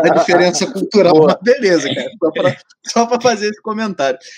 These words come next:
Speaker 1: É, bom, dentro de tudo que tem, tem um ponto, Alexandre, que eu acho que a gente debate sempre quando a gente fala com os autores, e, e eu acho que isso acaba sendo um problema, e eu queria elogiar o que eu vi na Lâmina Azulada nesse quesito também, que é a arte. Tem muitas H Qs que a gente olha aqui,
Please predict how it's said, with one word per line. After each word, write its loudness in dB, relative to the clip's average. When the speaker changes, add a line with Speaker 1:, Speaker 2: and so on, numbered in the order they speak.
Speaker 1:
É, 2
bom, 2
dentro -2
de -8
tudo -14
que -6
tem, -6
tem -6
um -4
ponto, -4
Alexandre, -10
que -6
eu -2
acho -6
que -10
a -10
gente -12
debate -6
sempre -8
quando -6
a -2
gente -10
fala -6
com -14
os -6
autores, -4
e, -2
e -2
eu 2
acho -2
que -14
isso -6
acaba -4
sendo -4
um -8
problema, -2
e -6
eu -2
queria 4
elogiar 2
o 2
que -8
eu -4
vi -10
na -6
Lâmina -4
Azulada -4
nesse -8
quesito -8
também, -6
que -8
é -4
a -2
arte. -6
Tem 4
muitas 0
H 0
Qs 0
que -6
a -4
gente -8
olha 2
aqui, -2